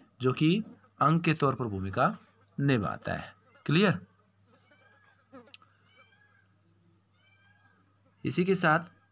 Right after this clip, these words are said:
हम देखते हैं बेटा जनता का सदन जो कि लोकसभा कहलाता है, राज्यों की विधायिका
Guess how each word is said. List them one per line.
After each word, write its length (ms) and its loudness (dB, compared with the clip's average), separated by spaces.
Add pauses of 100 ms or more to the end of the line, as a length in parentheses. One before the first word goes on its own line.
(360)
हम 180 4
देखते 260 2
हैं 100 4
बेटा 340 2 (2500)
जनता 560 4 (480)
का 120 6
सदन 480 4
जो 180 0
कि 120 2
लोकसभा 640 4 (360)
कहलाता 400 2
है, 200 0 (880)
राज्यों 460 4
की 120 0
विधायिका 600 2